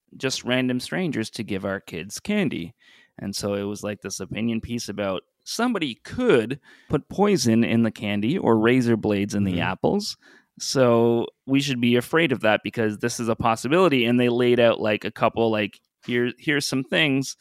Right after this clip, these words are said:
Speaker 1: And then it started this panic, like, "Oh yeah, people could do that." And then, you know how those things go. It turns from "people could do this"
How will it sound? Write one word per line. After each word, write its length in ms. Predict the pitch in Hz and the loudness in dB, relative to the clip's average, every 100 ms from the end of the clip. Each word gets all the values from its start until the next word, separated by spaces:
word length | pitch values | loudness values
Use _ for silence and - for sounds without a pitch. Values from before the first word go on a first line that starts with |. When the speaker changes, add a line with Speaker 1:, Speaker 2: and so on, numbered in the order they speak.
| - _ _ _ | -20 _ _ _
Speaker 1:
And 260 | 110 113 117 | 0 4 4
then 280 | 117 123 127 | 4 4 2
it 120 | 131 | 0
started 400 | - 117 123 117 | -2 0 0 -2
this 120 | 113 | -6
panic, 500 | - 113 147 131 - | -8 -6 -4 -4 -6
like, 160 | 110 - | -10 -8
"Oh 140 | 170 226 | -6 -4
yeah, 260 | 285 262 | -4 -4
people 400 | 185 220 - 226 - | -6 -6 -6 -8 -10
could 460 | - 254 294 294 165 | -6 -2 0 0 -2
do 240 | 123 104 98 | -2 -2 -4
that." 440 | 78 65 - - _ _ _ _ - | -8 -12 -16 -20 _ _ _ _ -12
And 200 | 104 101 | -8 -6
then, 460 | 101 98 95 95 - _ - - | -6 -6 -8 -10 -12 _ -18 -10
you 120 | 92 | -8
know 80 | 92 | -6
how 220 | 98 98 | -6 -2
those 520 | 123 147 127 - - | 2 2 0 -6 -10
things 300 | 143 135 127 | -4 0 -2
go. 400 | - 131 131 131 | 2 4 6 4
It 140 | 110 - | 2 -2
turns 320 | 117 107 - | -4 -4 -4
from 180 | 107 104 | -6 -6
"people 260 | 117 113 - | -4 -6 -6
could 300 | - 175 139 | 0 0 4
do 140 | 151 | 4
this" 380 | 143 143 - | 6 4 2